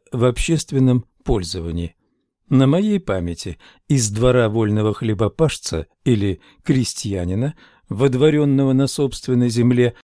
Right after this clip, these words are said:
как стали звать вольных хлебопашцев сороковых годов, образовалась целая деревня. Крестьяне, купившие землю в собственность,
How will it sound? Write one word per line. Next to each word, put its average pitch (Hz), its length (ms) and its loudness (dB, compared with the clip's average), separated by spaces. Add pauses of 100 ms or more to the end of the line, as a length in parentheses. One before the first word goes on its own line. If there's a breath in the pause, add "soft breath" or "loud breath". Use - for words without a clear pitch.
(100)
как 143 240 0
стали 123 380 0
звать 110 360 0
вольных 107 420 2
хлебопашцев 107 800 -2
сороковых 104 640 -2
годов, 98 440 0 (400 loud breath)
образовалась 143 960 -2 (180)
целая 175 520 2 (160)
деревня. 113 760 0 (880)
Крестьяне, 160 680 0
купившие 113 640 -4
землю 98 380 -2
в 101 60 -8
собственность, 87 840 -4